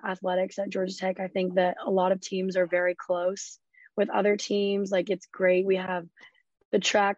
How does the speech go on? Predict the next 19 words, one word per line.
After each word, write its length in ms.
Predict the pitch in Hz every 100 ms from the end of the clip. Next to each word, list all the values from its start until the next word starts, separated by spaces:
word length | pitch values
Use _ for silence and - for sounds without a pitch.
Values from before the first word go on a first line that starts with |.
| _
team, 460 | - 214 202 196 190
the 80 | 185
swim 480 | - 208 196 196 196
team, 520 | 196 190 185 185 185
some 420 | - 185 180 180 - - - _ _ -
women's 360 | 208 208 190
basketball 540 | 196 196 196 - 190 185
players, 600 | 196 190 185 185 180 180
women's 380 | 190 190 185 -
tennis 340 | 196 185 185
players, 320 | - 190 185 202
all 320 | 196 190 190
showing 340 | - 196 190
up 100 | 190
to 100 | 202
our 140 | 190 180
games, 680 | 180 180 175 175 175 180 208 - - - _
all, 460 | 190 190 185 185 190
like, 300 | 180 180